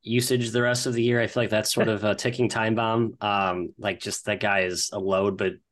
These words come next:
Speaker 1: obviously a, uh, a very poor man's version of Tolu Smith, and I feel like they feature him too much. But yeah, the, the new additions are, have clearly opened up this offense, um, and they still guard like gangbusters. So, uh, I, t-, to me, I think the Oakland, well, it, it's such a unique team. Like,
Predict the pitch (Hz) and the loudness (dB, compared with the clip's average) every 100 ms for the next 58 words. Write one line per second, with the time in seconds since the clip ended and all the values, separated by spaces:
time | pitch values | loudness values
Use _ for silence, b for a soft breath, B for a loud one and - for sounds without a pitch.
0 | - 104 98 90 107 92 90 87 87 85 | -8 -4 -2 -2 0 0 -2 -2 -4 -4
1 | 85 101 - 101 98 - 117 104 92 104 | -6 -6 -4 -2 -2 0 -2 0 0 0
2 | 104 120 110 107 123 113 - 113 113 104 | 0 2 -2 0 2 2 2 0 0 -2
3 | - 107 95 113 117 117 110 107 120 113 | -2 -4 -4 -4 -6 -4 -6 -2 -4 0
4 | 120 123 98 131 131 143 165 120 113 92 | 0 0 0 0 2 4 4 4 0 -2
5 | 92 98 101 107 - 120 107 110 104 101 | -2 -2 -2 -2 0 2 2 0 2 0
6 | 104 92 95 - 98 92 - - b b | 0 0 2 2 0 0 -2 -4 b b
7 | _ - 104 95 90 117 117 - 117 98 | _ -4 0 2 0 0 0 0 0 2
8 | 101 95 87 107 95 87 - 87 - 98 | 2 2 0 0 -2 -2 -6 -8 -2 -2
9 | 90 - B _ _ 110 107 101 - 131 | -2 -8 B _ _ -2 0 0 -4 -4
10 | 127 - 127 - 151 165 151 127 151 120 | -4 -6 -4 0 4 4 4 2 -2 0
11 | 110 117 117 110 104 101 _ _ _ _ | 2 2 2 2 0 -2 _ _ _ _
12 | - 107 101 110 110 117 - 180 185 147 | 0 2 2 0 -2 -2 0 0 2 2
13 | 131 110 120 123 156 160 160 104 - | 4 4 2 0 4 4 6 2 -2